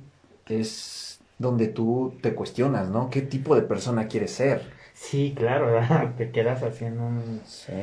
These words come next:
Speaker 2: en un enfoque en el que dices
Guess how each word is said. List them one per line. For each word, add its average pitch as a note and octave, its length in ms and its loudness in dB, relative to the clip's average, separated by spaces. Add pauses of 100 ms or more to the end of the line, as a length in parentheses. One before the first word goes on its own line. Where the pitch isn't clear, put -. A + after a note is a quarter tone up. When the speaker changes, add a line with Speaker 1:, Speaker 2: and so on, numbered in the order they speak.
(180)
Speaker 2:
en C3 140 0
un C#3 120 4
enfoque C#3 600 4
en A#2 200 2
el G#2+ 60 -6 (120)
que G#2+ 140 -6
dices G#2+ 680 -4